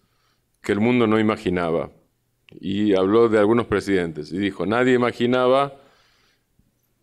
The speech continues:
habló de sí mismo, "que un tornero pudiera ser presidente de Brasil, que un negro fuera presidente de los Estados Unidos, que Mandela", porque fue a partir de Mandela, "que Mandela llegara a la presidencia de Sudáfrica,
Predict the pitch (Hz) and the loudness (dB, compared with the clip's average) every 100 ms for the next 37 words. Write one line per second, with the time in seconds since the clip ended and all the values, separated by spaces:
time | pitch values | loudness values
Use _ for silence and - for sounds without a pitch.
0 | _ _ - 95 104 101 101 98 85 76 | _ _ -6 0 0 0 -2 -2 -6 -4
1 | 110 110 117 107 120 123 131 131 107 - | -4 0 -2 0 2 4 4 4 0 0
2 | 104 110 104 104 101 98 101 95 90 92 | 2 4 2 0 0 0 0 0 0 -2
3 | - 80 78 - _ _ _ - 113 113 | -4 -6 -8 -14 _ _ _ -2 0 2
4 | 131 131 135 131 - 113 107 101 110 104 | 2 4 4 2 2 2 2 0 -2 0
5 | 101 87 98 87 92 87 - _ _ 107 | -2 0 -2 -2 -4 -6 -8 _ _ -2
6 | 117 120 131 147 147 101 95 110 101 98 | 0 2 2 2 0 -4 -4 -2 -2 0
7 | 117 127 127 147 123 104 110 120 139 143 | 2 2 2 0 0 0 0 2 2 4
8 | 147 123 - 101 110 117 117 107 95 95 | 0 -2 -8 -2 0 2 2 0 -2 -2
9 | 101 101 98 92 92 82 87 82 76 | -2 -2 -2 -2 -4 -4 -8 -8 -8